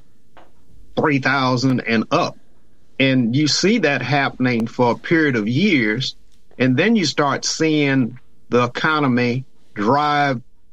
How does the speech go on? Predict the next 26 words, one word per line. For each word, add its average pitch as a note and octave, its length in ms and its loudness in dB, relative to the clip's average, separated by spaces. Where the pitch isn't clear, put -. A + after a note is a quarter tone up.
houses C3+ 560 0
back B2+ 460 -2
to C3+ 140 0
smaller C3+ 560 2
apartments. B2 640 0
Like, A#2+ 240 0
you D#3 120 2
know, C3 280 0
a A#2 60 4
lot C#3+ 200 2
of D3 60 -6
townhouses C3+ 800 0
being A#2+ 300 4
built A#2 280 2
now, A2 280 2
a G#2 40 2
lot B2 200 2
of D#3+ 80 0
apartments G3+ 560 0
are A#2+ 60 0
being A#2 280 2
built A2+ 240 0
now. A2 160 2
People A3 440 2
are C#3+ 40 4
not D#3 340 0